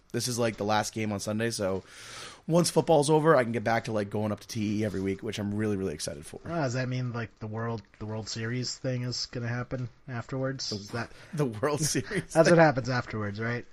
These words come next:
Speaker 1: No, this is, this is flag football for five and six and seven
Speaker 2: Yeah,
Speaker 1: years.
Speaker 2: like the World Series of flag football. <laughs>
Speaker 1: That's not a thing.
Speaker 2: I'm pretty sure I saw it on E S P N eight, the Ocho. <laughs>
Speaker 1: Oh, man. All right. Well, so, uh, let's see. Was there anything else you wanted to get into before we got out of here, Jerry?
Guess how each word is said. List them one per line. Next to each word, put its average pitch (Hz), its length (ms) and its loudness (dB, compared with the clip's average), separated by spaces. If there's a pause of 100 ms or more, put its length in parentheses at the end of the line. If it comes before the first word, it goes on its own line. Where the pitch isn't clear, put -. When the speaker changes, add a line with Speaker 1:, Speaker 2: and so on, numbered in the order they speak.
(500)
Speaker 1:
No, 127 240 4
this 151 180 0
is, 196 180 2
this 165 220 0
is 160 140 0
flag 139 420 6
football 104 480 0
for 120 140 -6
five 139 360 6
and 127 120 0
six 139 240 0
and 117 80 -6
seven 120 280 0
Speaker 2:
Yeah, 135 240 6
Speaker 1:
years. 110 100 0
Speaker 2:
like 123 120 -2
the 147 100 4
World 170 300 12
Series 180 380 10
of 147 160 2
flag 156 340 6
football. 113 540 2
<laughs> - 60 -14 (640)
Speaker 1:
That's 131 360 0
not 139 220 4
a 113 40 -2
thing. 135 160 4
Speaker 2:
I'm 185 140 12
pretty 269 180 12
sure 262 300 12
I 233 80 12
saw 226 300 12
it 202 40 12
on 185 100 10
E 185 120 10
S 180 140 8
P 185 140 8
N 170 120 12
eight, 160 240 8
the 135 160 2
Ocho. 117 480 0
<laughs> - 1120 -4 (1700)
Speaker 1:
Oh, 143 260 6
man. 110 300 0
All 226 80 8
right. 202 180 10
Well, 175 100 -4
so, 208 300 6
uh, 190 420 8
let's 202 160 0
see. 151 80 0
Was 131 100 2
there 147 100 2
anything 175 140 4
else 190 160 4
you 190 40 -2
wanted 180 100 2
to 165 60 -2
get 160 80 2
into 175 120 2
before 151 260 -2
we 151 60 0
got 127 140 2
out 127 100 0
of 143 60 -2
here, 160 100 0
Jerry? 190 240 0